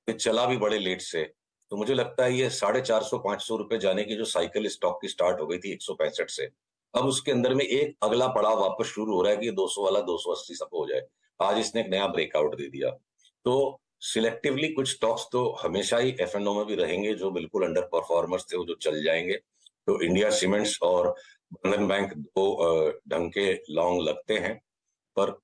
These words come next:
बहुत बड़ी संख्या में सामने एफ़ एंड ओ में, चाहे आप Tata Steel बेच दो, Hindalco बेच दो, आप Vedanta को short कर दो, मतलब metal short है, आईटी चल नहीं रहा है, chemical sideways है, अम,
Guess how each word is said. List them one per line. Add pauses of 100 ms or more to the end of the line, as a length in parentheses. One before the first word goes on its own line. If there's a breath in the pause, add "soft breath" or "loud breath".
(140)
बहुत
बड़ी
संख्या
में
सामने
एफ़
एंड
ओ
में,
चाहे
आप (340 loud breath)
Tata
Steel
बेच
दो,
Hindalco
बेच
दो, (360 loud breath)
आप
Vedanta
को
short
कर
दो,
मतलब
metal
short
है,
आईटी
चल
नहीं
रहा
है, (300 loud breath)
chemical
sideways
है, (480 soft breath)
अम,